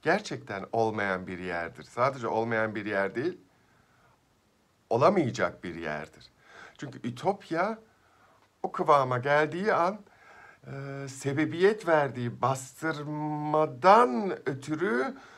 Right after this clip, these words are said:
bir implozyonla yok olur, değil mi? Bakıyoruz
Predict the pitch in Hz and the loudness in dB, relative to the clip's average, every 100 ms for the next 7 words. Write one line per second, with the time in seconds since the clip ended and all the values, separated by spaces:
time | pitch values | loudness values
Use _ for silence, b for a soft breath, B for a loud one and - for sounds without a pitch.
0 | B B 151 170 - 185 180 - 190 180 | B B 0 0 2 -2 -2 4 4 4
1 | 165 208 247 269 226 196 233 269 262 - | 6 10 10 10 6 6 8 6 2 -8
2 | _ _ _ - 1077 - - - - _ | _ _ _ -2 -2 -2 -8 -14 -20 _
3 | _ _ _ _ - _ - 170 196 185 | _ _ _ _ -20 _ 2 6 6 6
4 | 139 120 151 165 170 156 127 _ _ _ | 0 -2 -2 -4 -4 -12 -14 _ _ _
5 | _ _ _ _ _ _ _ - - 101 | _ _ _ _ _ _ _ -20 -10 -10
6 | - 190 202 226 - - | -2 0 0 -2 -8 -14